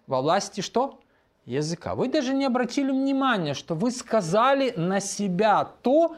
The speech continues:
что не является благословением. Потом, спустя какое-то время, прошло порядка полумесяца, вдруг в вашей жизни происходит событие. Событие, которое не является благословением. Событие, которое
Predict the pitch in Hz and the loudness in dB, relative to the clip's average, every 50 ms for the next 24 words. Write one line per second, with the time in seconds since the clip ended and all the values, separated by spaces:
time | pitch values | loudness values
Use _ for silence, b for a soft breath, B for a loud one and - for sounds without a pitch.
0 | - - - - - 190 190 190 196 220 247 262 277 294 294 285 311 320 320 302 | -14 -12 -12 -8 -2 -2 0 2 2 2 2 2 4 2 2 4 4 4 4 4
1 | 240 - - - 151 139 143 151 151 170 160 - - 208 220 214 185 139 107 90 | 2 0 -2 -4 -2 0 0 0 0 0 -4 -4 -4 -2 -2 0 0 -2 -2 -4
2 | 87 - _ _ _ _ _ _ _ _ _ _ _ _ _ _ _ _ _ _ | -8 -12 _ _ _ _ _ _ _ _ _ _ _ _ _ _ _ _ _ _
3 | _ _ b b b b b b - 165 262 302 294 - - - - - - 277 | _ _ b b b b b b -4 -2 -2 -2 -2 -4 -6 -8 -6 -2 0 0
4 | 262 269 - 233 226 220 220 202 170 165 175 202 233 247 226 202 185 180 180 170 | 0 0 0 0 0 0 0 -2 0 0 0 0 0 0 0 0 -2 -2 -4 -8
5 | - _ _ _ _ _ _ _ _ _ _ _ _ - - 151 151 - 208 196 | -12 _ _ _ _ _ _ _ _ _ _ _ _ -6 -6 -6 -2 -2 -2 -2
6 | - 170 165 175 175 175 - - 139 127 - - 180 185 160 143 131 135 156 202 | 0 0 0 0 -2 -2 -2 -2 -2 -2 -2 0 0 0 2 2 0 0 0 0
7 | 220 220 - - - - - 151 139 - b b b b b b b - 262 269 | -2 -2 -6 -12 -10 -6 -6 -6 -6 -8 b b b b b b b -6 -6 -6
8 | - - 220 202 - - 180 180 262 277 240 208 165 - 175 170 160 - - 202 | -2 0 -2 0 0 -2 -2 -2 -2 -2 -2 -4 -2 -2 -2 -4 -4 -2 -2 -2
9 | 202 196 - - 175 151 123 98 - - - - - _ _ _ _ _ _ b | -2 -2 -4 -6 -4 -4 -4 -6 -6 -12 -20 -20 -20 _ _ _ _ _ _ b
10 | b b b b b b - - 196 320 320 320 233 185 190 175 208 202 202 196 | b b b b b b -6 -2 -2 -2 0 -2 -2 -2 0 0 0 0 0 0
11 | 196 190 180 180 185 180 165 - - 143 135 135 139 131 - - 135 135 117 101 | 0 0 0 2 2 0 0 -2 -4 -4 0 0 -2 -2 -2 -4 -2 -2 -2 -4
12 | 85 82 87 - _ _ B B B B B B - - 190 190 285 285 - 220 | -6 -8 -16 -20 _ _ B B B B B B -8 -4 -2 -2 -2 -2 0 -2
13 | 202 175 - 190 175 214 208 202 202 202 190 180 170 | -2 0 -2 -2 0 0 0 2 2 4 4 2 0